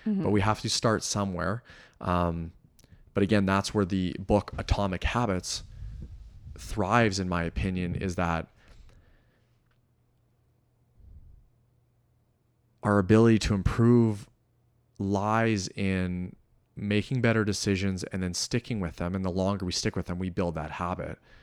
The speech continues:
Speaker 2: Um, so if you're having cake every single day after supper, it's be-, it's become a habit, and habits are extremely hard to break. But if you stick with it long enough and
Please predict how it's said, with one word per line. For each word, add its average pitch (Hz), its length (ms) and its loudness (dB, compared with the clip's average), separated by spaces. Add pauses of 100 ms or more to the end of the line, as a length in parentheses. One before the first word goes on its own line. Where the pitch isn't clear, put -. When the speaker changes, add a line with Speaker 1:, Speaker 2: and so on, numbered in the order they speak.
(420)
Speaker 2:
Um, 80 520 -2 (520)
so - 180 0
if 87 120 -2
you're 95 100 2
having 95 280 0
cake - 460 0
every 101 240 -2
single 92 240 -2
day 92 120 0
after 90 200 -2
supper, 92 420 0
it's 95 200 -4
be-, - 240 -6
it's - 200 -6
become 92 360 -4
a 85 60 -4
habit, 104 500 -4 (460)
and 98 100 -6
habits 95 400 0
are 92 100 -2
extremely 92 460 -6
hard 82 220 -6
to - 60 -14
break. - 460 -4 (1300)
But 101 80 0
if 95 80 -2
you 87 80 -2
stick - 200 2
with 98 100 2
it 90 60 2
long 107 300 4
enough 90 340 -2 (100)
and 85 460 0